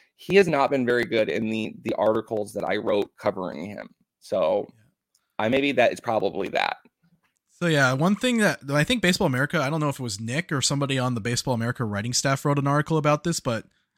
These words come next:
Speaker 2: this is bef-, uh, this is when he was, like, six or seven starts into this ten start run.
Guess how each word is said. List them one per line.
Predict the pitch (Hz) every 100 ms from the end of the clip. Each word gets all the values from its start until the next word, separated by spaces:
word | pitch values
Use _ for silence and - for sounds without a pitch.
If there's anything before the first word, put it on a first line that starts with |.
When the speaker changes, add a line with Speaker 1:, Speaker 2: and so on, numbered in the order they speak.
| _ _ _
Speaker 2:
this | 175
is | 226
bef-, | 185 175 - -
uh, | 147 127
this | - 165
is | 170
when | 160
he |
was, | 147
like, | 127 110
six | - 165
or | -
seven | 151
starts | 127 135 123
into | 120
this | 113 -
ten | 131 123
start | - 120
run. | 117 123 127 131